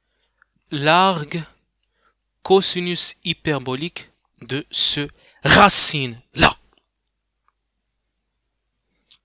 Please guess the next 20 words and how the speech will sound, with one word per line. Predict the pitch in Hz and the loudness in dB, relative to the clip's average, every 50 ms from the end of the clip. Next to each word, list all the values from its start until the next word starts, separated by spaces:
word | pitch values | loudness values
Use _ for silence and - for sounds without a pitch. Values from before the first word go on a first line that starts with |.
| _ _ _ _ _ _ _ _ _ _ _ _ _ _ _ _ _ _ _ _ _ _ _ _ - | _ _ _ _ _ _ _ _ _ _ _ _ _ _ _ _ _ _ _ _ _ _ _ _ -20
Bon, | - | -16
bien | - 135 131 | -14 -10 -6
sûr, | 123 - - 180 160 135 | -6 -4 -4 -4 -6 -6
moins | 131 131 135 127 | -8 -10 -10 -10
V | 113 120 | -10 -12
zéro | 113 110 113 113 | -12 -12 -10 -10
sur | 113 - - - 123 | -10 -10 -10 -10 -12
E, | 135 127 | -12 -10
c'est | - - - _ | -10 -12 -14 _
positif. | - 110 - - - - - - - _ _ _ _ _ _ _ _ _ _ _ _ _ _ _ _ _ _ _ _ _ _ _ _ _ _ | -18 -18 -16 -16 -18 -18 -20 -20 -20 _ _ _ _ _ _ _ _ _ _ _ _ _ _ _ _ _ _ _ _ _ _ _ _ _ _
D'accord, | _ 127 - 180 180 151 | _ -12 -8 -6 -6 -6
donc | 127 123 120 - - | -8 -10 -14 -14 -16
on | 123 | -16
peut | 120 _ - 180 180 180 - _ _ _ _ _ | -18 _ -8 -8 -8 -8 -10 _ _ _ _ _
donner | 139 127 127 139 156 160 - - | -14 -12 -10 -10 -10 -12 -8 -4
cela. | - - - 120 98 98 - _ _ _ _ - - - - - _ _ - | -4 -4 -4 -4 -8 -14 -20 _ _ _ _ -20 -20 -20 -20 -20 _ _ -6
Maintenant, | 180 247 311 285 - 277 277 294 311 294 | -4 -4 -4 -4 -4 -6 -6 -4 -4 -4
le | 240 190 175 156 | -4 -4 -4 -4
quatrième | - _ _ - 285 269 - - - - 180 175 165 160 143 131 120 | -6 _ _ 4 4 4 2 -2 -6 -6 -6 -4 -6 -6 -6 -8 -10
cas. | - - 120 127 196 - | -10 -8 -6 -6 -6 -8